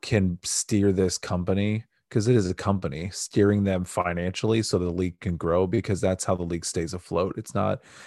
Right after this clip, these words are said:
it doesn't have reservoirs of billions of dollars like the <laughs> N F L or somewhere else, you know? They need to also grow financially. Um, so I feel like I would not be,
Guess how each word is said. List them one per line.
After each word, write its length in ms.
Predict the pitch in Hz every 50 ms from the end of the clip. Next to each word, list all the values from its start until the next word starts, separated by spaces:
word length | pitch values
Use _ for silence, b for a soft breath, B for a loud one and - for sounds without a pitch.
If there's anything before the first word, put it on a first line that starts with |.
| B B
it 80 | - 104
doesn't 200 | 107 104 98 98
have 220 | 101 92 85 87
reservoirs 640 | 90 92 90 85 92 85 87 90 90 90 90 87 90
of 160 | 92 82 82
billions 340 | - 107 92 90 90 87 85
of 100 | 92 80
dollars 480 | - 85 78 80 78 80 82 85 90 -
like 140 | 92 90 -
the 120 | - -
<laughs> 20 |
N 100 | 104 101
F 200 | 87 78 - - -
L 160 | 120 104 92 95
or 80 | 92
somewhere 440 | 92 - - 131 110 - 95 90 90
else, 240 | 87 85 82 - -
you 60 | 90
know? 180 | 90 90 92 B B B B B B -
They 120 | 104 107
need 200 | 107 107 107 101
to 100 | - -
also 320 | - 85 98 98 - 101 87
grow 200 | 90 95 92 90
financially. 760 | - 95 87 85 85 87 90 90 - - 98 104 104 104 101 B B B B B B B -
Um, 380 | - 95 92 92 - - - - _ _ _ _ _ _ _ _ _ _ _ _ _ _ _ -
so 180 | - - - 117
I 100 | 113 107
feel 260 | - - - 143 143
like 220 | 139 131 110 -
I 120 | 92 92 101
would 180 | 95 98 95
not 340 | 95 98 98 92 92 92 -
be, 400 | - 95 92 92 90 87 85 -